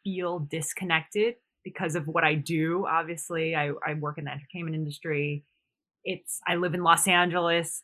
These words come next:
Sometimes I can feel so disconnected. So I literally peace out and <laughs> I, like, leave and I go to the mountains because that's where I feel most connected. And when I'm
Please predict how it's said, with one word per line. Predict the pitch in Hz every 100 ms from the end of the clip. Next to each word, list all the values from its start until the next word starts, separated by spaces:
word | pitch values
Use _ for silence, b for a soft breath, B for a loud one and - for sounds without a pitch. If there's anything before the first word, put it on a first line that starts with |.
| _
Sometimes | - 185 160 208 190
I |
can | 170 156
feel | 175 160
so | - 170 170
disconnected. | 165 - 175 160 160 147
So | 175
I | 160 175
literally | 175 175 175 170
peace | 160 175 160 170
out | 180 147 -
and | 185 -
<laughs> |
I, | 262
like, | 294 294 220
leave | 190 277 294 233 202 -
and | 202
I | 202
go | 190 190 185 190 B B B _
to | -
the | 220
mountains | 214 220 285 330 269 214 180
because | 202 208 190 175
that's | 185 180 190 -
where | 190 180
I | 180 -
feel | 180 175 175 170 -
most | 165 160 170 160 - - - _ _ _ _ _ _ -
connected. | 170 185 - - - _
And | 180 170 175
when | 170 165
I'm | 156 160 160 160 160 151